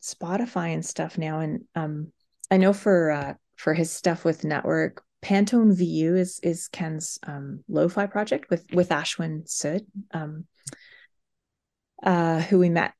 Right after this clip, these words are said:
through Sarah back in the day. They're really good friends and musical partners. So they do the, the, um, projects on at Network together. So Pantone V U and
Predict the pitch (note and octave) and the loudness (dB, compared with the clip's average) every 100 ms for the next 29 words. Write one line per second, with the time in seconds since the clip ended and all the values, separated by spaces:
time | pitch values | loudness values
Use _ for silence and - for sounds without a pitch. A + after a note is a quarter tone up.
0 | F#3 - F3+ F3 F3 - - F3 E3 E3 | -10 2 4 4 2 -2 0 2 2 0
1 | - F3 D#3 E3 D3+ D#3 G#3 A#3+ E3 D#3+ | -4 -4 -4 -4 -4 0 0 0 -2 -2
2 | D#3+ D#3+ E3 - D#3+ D#3+ E3 D#3+ D#3 D#3 | -2 -2 -2 -2 -4 -2 -2 -4 -4 -2
3 | E3+ - E3 - D#3+ F3+ G3 G3 E3 E3+ | -2 -4 -4 -2 -2 2 0 2 0 2
4 | E3+ F#3+ F#3 E3+ D#3+ D#3+ - - D#3 D3 | 4 4 4 2 0 -6 -16 -8 -6 -4
5 | C#3 - D3 C#3+ C3+ - D#3 D#3+ - D#3 | -6 -6 -10 -12 -6 -2 -2 -2 -6 -6
6 | C#3+ - _ - D3+ D#3 C#3+ D3+ - - | -6 -10 _ -10 -6 -4 -4 -8 -8 -6
7 | D3 C#3+ D3 D3+ - F3+ F#3 G#3+ F#3+ F3+ | -4 -4 -2 -4 0 2 4 6 4 4
8 | E3+ E3+ F3 F3 E3+ D3+ C#3 | 0 2 2 2 2 0 -6